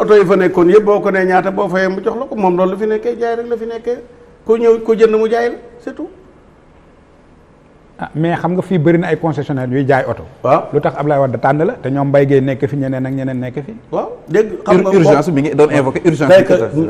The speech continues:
Speaker 1: affaire bi sous le sceau de l'urgence la woon.
Speaker 3: Ok.
Speaker 1: Dégg nga, xam ne ñooñu yoon yi ñuy jaaree, comment dire, xëy na,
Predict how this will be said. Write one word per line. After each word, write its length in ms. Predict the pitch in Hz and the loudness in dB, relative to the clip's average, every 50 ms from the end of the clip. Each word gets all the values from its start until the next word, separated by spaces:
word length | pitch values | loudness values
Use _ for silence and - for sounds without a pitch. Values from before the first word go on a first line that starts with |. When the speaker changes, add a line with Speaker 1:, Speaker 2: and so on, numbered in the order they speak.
| - - | -2 4
Speaker 1:
affaire 300 | 175 196 185 190 196 170 143 | 4 4 4 4 2 2 2
bi 220 | 143 139 139 - | 0 -2 -2 -4
sous 200 | - - 185 180 | -4 -4 -2 2
le 140 | 170 180 175 165 | 4 6 4 4
sceau 240 | - - 180 175 | 6 6 6 6
de 100 | 160 139 | 8 6
l'urgence 680 | 147 143 143 156 170 160 151 - 156 151 143 135 - - 135 | 2 0 2 2 2 2 2 0 0 0 0 0 -2 -2 0
la 80 | 131 | 4
woon. 140 | 127 120 110 | 4 4 4
Speaker 3:
Ok. 100 | 98 - 82 71 - - - - - - - - _ - _ _ _ _ _ _ _ _ - _ _ _ _ - | 2 -2 -8 -12 -12 -16 -20 -20 -20 -20 -20 -20 _ -20 _ _ _ _ _ _ _ _ -20 _ _ _ _ -2
Speaker 1:
Dégg 160 | 131 139 131 | -2 0 0
nga, 60 | 120 110 | 0 -2
xam 240 | - 165 180 170 | 0 0 2 4
ne 80 | 170 165 | 6 6
ñooñu 460 | 156 160 160 160 156 151 156 160 151 | 8 8 8 8 8 6 6 6 6
yoon 180 | 156 160 156 147 | 6 6 6 4
yi 60 | 147 | 4
ñuy 200 | 151 151 156 151 147 | 6 6 6 6 6
jaaree, 500 | 156 151 147 147 147 147 151 151 151 151 | 6 6 6 6 6 6 6 6 6 4
comment 300 | 151 151 143 147 151 147 | 2 0 0 2 0 0
dire, 140 | 147 147 151 | 0 -2 -4
xëy 160 | - 185 180 165 | -4 -2 -2 0
na, 120 | 156 165 | 0 -2